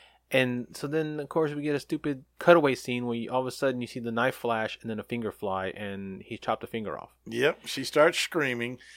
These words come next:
Speaker 2: backpedals, and falls into what looks like a, uh,
Speaker 1: A laundry
Speaker 2: a
Speaker 1: ba-, a laundry
Speaker 2: laundry
Speaker 1: basket.
Speaker 2: bin of some sort,
Speaker 1: Yeah.
Speaker 2: like linens and stuff, you know,
Speaker 1: Yeah.
Speaker 2: towels and stuff.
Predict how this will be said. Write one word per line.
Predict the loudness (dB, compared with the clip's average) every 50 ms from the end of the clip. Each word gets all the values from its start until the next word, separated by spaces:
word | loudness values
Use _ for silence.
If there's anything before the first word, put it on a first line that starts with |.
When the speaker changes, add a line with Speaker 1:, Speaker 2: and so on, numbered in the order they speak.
| -20 _ _ -20 2 8
Speaker 2:
backpedals, | 8 8 8 8 2 2 4 6 6 6 4 0 -2
and | -4 -10
falls | -2 4 8 8 8 8 6 4
into | -2 -4 -2 0 2
what | 2 2 0 2
looks | 6 6 6 6 6 4
like | 6 8 8 6 6 2 -4 -4
a, | -2 0 0 0 -2 -2 -4 -6 -8 -6
uh, | -6 -4 -4 -6 -8 -8 -8
Speaker 1:
A | -6
laundry | 2 6 6 6 6 6 4 2
Speaker 2:
a |
Speaker 1:
ba-, | 2 0 -2 -2
a | 2
laundry | 6 6 8 10 10
Speaker 2:
laundry | 10 10 10 6 4
Speaker 1:
basket. | 4
Speaker 2:
bin | 6 6 6 4
of | 4 2
some | 2 4 4 4 4
sort, | 2 2 4 6 6
Speaker 1:
Yeah. | 6 6
Speaker 2:
like | 6 6 4 4 2
linens | 0 0 2 2 2 0 -4 -6 -6 -6
and | -6 -6
stuff, | -8 -2 2 4 4 4 4 0 -10 -16 _
you | -16 -12 -10 -8 -6
know, | 0
Speaker 1:
Yeah. | 2 4 8
Speaker 2:
towels | 10 10 10 8 6 2 -2
and | -6 -8
stuff. | -4 -2 0 0 0 -2